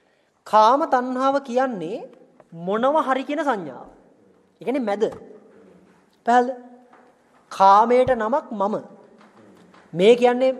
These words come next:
අර අනාගාමී වෙනකොට දුර වෙන එක නෙමෙයි ඈ. කාම රාගය නෙමෙයි මේ කියන්නේ. කාම ඡන්දයත් නෙමෙයි මේ කියන්නේ. අනුසය කියන කාමය. පැහැදිලිද? මේ කාමය තමයි මැද සංඥාව.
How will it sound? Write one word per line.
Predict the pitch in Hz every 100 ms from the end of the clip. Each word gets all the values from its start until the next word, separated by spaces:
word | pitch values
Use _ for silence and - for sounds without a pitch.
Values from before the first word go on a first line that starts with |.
| - - -
අර | - 208
අනාගාමී | 196 175 196 220 226 240
වෙනකොට | 240 240
දුර | 226
වෙන | 233
එක | 247
නෙමෙයි | 277 202 151
ඈ. | 190 - - _ _ _ _ _ _ _ _ -
කාම | 185 185 226
රාගය | 240 170 185 208 240
නෙමෙයි | 254 254 262
මේ | 254
කියන්නේ. | 196 147 135 - _ _ -
කාම | 180 202 277
ඡන්දයත් | 285 240 240 285 277
නෙමෙයි | 285 285
මේ | 226
කියන්නේ. | 165 135 - - _ _ _ _ _ _ _ _ -
අනුසය | 180 247 262 302
කියන | 294 320
කාමය. | 320 - 208 139 - - _ _ _ _ _ _ _ _ _ -
පැහැදිලිද? | 220 185 151 - - - _ _
මේ | 175 262 311
කාමය | 226 226 254 294
තමයි | 302 285 302 349
මැද | 247 220 247
සංඥාව. | 240 196 160 131